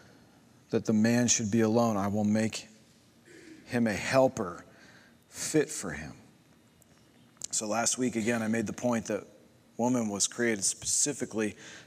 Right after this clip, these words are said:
to be a helper for man, right? I also said that, and I said it already this morning, this is a general role, not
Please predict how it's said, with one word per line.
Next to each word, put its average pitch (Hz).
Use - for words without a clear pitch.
to 117
be 113
a 104
helper 107
for 101
man, 98
right? 120
I 104
also 135
said 110
that, 117
and 101
I 98
said 117
it -
already 113
this 104
morning, 120
this 107
is 104
a 104
general 107
role, 104
not 113